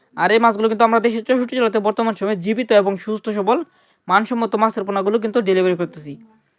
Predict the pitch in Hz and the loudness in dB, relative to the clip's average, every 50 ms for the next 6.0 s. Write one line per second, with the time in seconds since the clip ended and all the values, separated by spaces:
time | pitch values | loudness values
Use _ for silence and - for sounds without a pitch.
0 | _ _ _ _ - 202 214 - 240 262 254 240 240 233 233 226 233 214 240 233 | _ _ _ _ 2 2 2 4 2 2 4 4 4 2 4 2 4 2 2 2
1 | 240 226 226 233 220 - - 214 202 226 220 214 220 233 240 233 208 196 208 208 | 4 2 0 -2 -2 -2 -4 0 2 2 2 4 2 2 0 0 -4 -4 -4 -2
2 | 214 208 214 208 208 196 202 190 208 202 214 208 - 214 214 202 208 240 330 349 | 0 2 2 2 2 2 0 -2 -2 -2 -2 -4 -2 -2 0 2 2 0 0 -4
3 | - _ _ _ _ _ _ _ - 147 165 185 202 214 226 208 220 220 226 208 | -12 _ _ _ _ _ _ _ -2 0 4 4 4 4 4 0 0 0 0 0
4 | - 226 214 180 226 233 220 220 214 254 262 220 202 214 226 247 247 - - 202 | 0 0 -2 -2 -2 0 0 2 2 2 2 2 0 0 2 0 -2 -2 -4 -8
5 | 202 190 190 196 214 247 247 _ - 214 220 220 - 220 202 180 - 214 240 | -6 -2 2 4 4 4 2 _ -6 -2 -2 -2 -2 -4 -8 -2 0 2 2